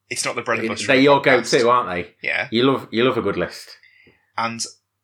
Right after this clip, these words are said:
Speaker 1: part of the game's appeal, or the big bit of appeal, is the fact that when you're playing a level, it's that the way it undermines itself is that if I start telling you, "Here's some really good bits," it's, it might ruin the surprise for some people. But
Speaker 2: Yeah.
Speaker 1: some of my favourite levels are, there's a series of levels where you're controlling
Speaker 2: Well
Speaker 1: a s-,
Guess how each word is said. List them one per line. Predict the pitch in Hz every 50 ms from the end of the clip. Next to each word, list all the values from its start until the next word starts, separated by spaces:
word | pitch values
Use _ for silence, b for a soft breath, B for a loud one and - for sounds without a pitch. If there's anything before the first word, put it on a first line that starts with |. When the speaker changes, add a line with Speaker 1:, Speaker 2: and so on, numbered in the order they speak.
| _ _ _ _ _
Speaker 1:
part | - - 139 135 135 135 -
of | -
the | - 123
game's | - 123 113 110 110 107 104 104 101 - - -
appeal, | - - - 117 95 85
or | 85 92
the | 92 92
big | - 101 -
bit | - 73 69
of |
appeal, | - - 101 87
is | 69 73 - -
the | -
fact | 92 80 -
that | 101 85
when | 101 101 104
you're | 101 -
playing | - 98 95
a | 95 95
level, | 98 95 95 - 90 85
it's | - - -
that | - - 85 76 - - _ _
the | - 101
way | 95 95 98
it | - -
undermines | 98 101 98 92 98 95 95 92 95 92 92 -
itself | - - - - 90 76 71 73 73 - - -
is | - 95 - -
that | - 85
if | 110 -
I | 107 101
start | 98 - - 95 -
telling | - - 101 95 92
you, | 92 92
"Here's | 101 110 95 - -
some | 98 95
really | 95 90 90
good | - 107 95 -
bits," | - - 57 - - - -
it's, | - - -
it | - 85 -
might | 98 95 78 65
ruin | 95 95 92 87
the | 87 87
surprise | - - - 104 98 95 -
for | -
some | - - 95 95 92
people. | 95 90 90 - _ - - - - -
But | 95 95 - B B B B B B
Speaker 2:
Yeah. | - 107 98
Speaker 1:
some | 90 - 127 127
of | 127
my | 127 123
favourite | 120 - 117 110 110 117 107
levels | 104 - - 95 92 87 -
are, | - 95 92 90 92 90 90 -
there's | - 98 95 92 90 - - - - _ -
a | 92 -
series | - - 110 101
of | 101 101
levels | 98 95 98 90 -
where | 104 98
you're | 98 95 -
controlling | 107 - - 98 95 95 92 95 92
Speaker 2:
Well | - 220 -
Speaker 1:
a | 92
s-, | - - - - -